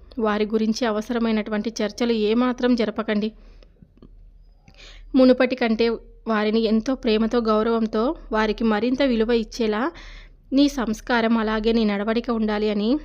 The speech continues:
నేను నీ నుండి ఎదురు చూస్తున్నాను. ఇక నుండి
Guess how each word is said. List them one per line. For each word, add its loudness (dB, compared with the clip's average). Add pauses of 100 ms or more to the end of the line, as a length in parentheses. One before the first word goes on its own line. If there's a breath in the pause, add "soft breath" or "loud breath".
(200)
నేను 2
నీ 2
నుండి 0
ఎదురు 0
చూస్తున్నాను. -4 (1400 loud breath)
ఇక 0
నుండి 6